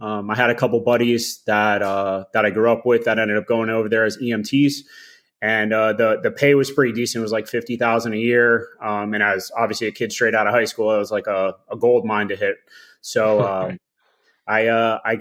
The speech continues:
Speaker 1: I got over there, um, went through their training program, got put on the road, uh, with a, a medic. There was just two of us on the truck, pretty rural area. Um, and for me,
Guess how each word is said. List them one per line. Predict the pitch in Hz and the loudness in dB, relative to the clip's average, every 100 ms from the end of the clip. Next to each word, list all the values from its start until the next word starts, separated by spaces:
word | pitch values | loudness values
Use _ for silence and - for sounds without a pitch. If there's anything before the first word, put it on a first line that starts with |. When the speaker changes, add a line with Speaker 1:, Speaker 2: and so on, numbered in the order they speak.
| 127 | 0
Speaker 1:
I | 123 | 2
got | 127 131 | 4 4
over | 139 135 | 4 4
there, | 135 143 143 139 | 4 6 6 4
um, | 117 117 117 117 117 | 2 0 -2 -2 -2
went | 123 | -4
through | 127 | -2
their | 127 | -2
training | 123 131 123 120 | 0 0 0 -2
program, | 131 127 123 123 123 120 | 0 0 2 2 0 0
got | 117 - | -2 0
put | 123 | 0
on | 120 | 0
the | 120 | 2
road, | 123 127 123 120 | 2 2 2 0
uh, | 117 110 107 | -4 -2 0
with | 113 | -2
a, | 110 - - | -4 -10 -8
a | 107 | -6
medic. | 110 117 127 131 | -2 0 2 0
There | 107 | -4
was | 101 | -8
just | 107 - | -12 -6
two | 123 | -4
of | 120 | -2
us | 117 123 | -4 -4
on | 117 | -6
the | |
truck, | 110 123 123 117 - _ | -4 0 0 0 -6 _
pretty | - 123 | -2 -2
rural | 120 131 127 127 120 | 0 2 2 2 2
area. | 120 120 117 117 117 _ _ _ _ _ 107 | 2 2 2 0 -6 _ _ _ _ _ -8
Um, | 107 110 107 104 101 - | -6 -4 -4 -6 -10 -10
and | 113 113 107 - | -6 -4 -6 -6
for | 123 120 | -2 0
me, | 135 165 147 131 | 2 4 4 2